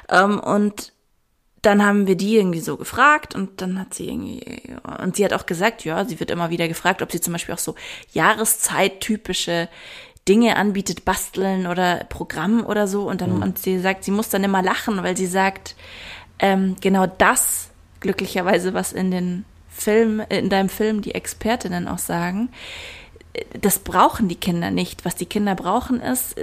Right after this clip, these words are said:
Speaker 1: ich, werde ich nie vergessen, wie sie das beschri-, beschrieben hat und ich das das allererste Mal gehört habe und mir dachte,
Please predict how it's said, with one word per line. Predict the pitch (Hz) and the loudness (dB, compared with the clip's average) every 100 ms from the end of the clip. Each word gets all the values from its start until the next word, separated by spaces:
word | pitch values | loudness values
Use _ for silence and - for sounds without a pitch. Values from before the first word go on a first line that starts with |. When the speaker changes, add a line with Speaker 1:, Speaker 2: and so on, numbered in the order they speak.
| - | -8
Speaker 1:
ich, | - - 202 | -10 -2 2
werde | 202 | 4
ich | 196 | 4
nie | 226 247 302 | 6 6 4
vergessen, | - 226 233 - 214 | 0 0 0 0 -4
wie | |
sie | 208 208 | -2 -2
das | 208 208 | -4 -6
beschri-, | 202 - 214 - | -8 -6 -6 -4
beschrieben | 202 - 240 247 214 | -4 -2 0 0 0
hat | 214 | -2
und | 196 | -4
ich | 190 | -6
das | 196 - | -4 -4
das | 196 | -2
allererste | 202 247 262 233 - 208 | 2 2 2 0 -2 -4
Mal | 208 | -4
gehört | 208 196 202 208 | -4 0 0 -2
habe | 185 | -4
und | 175 | -4
mir | 170 | -4
dachte, | 180 - | -6 -6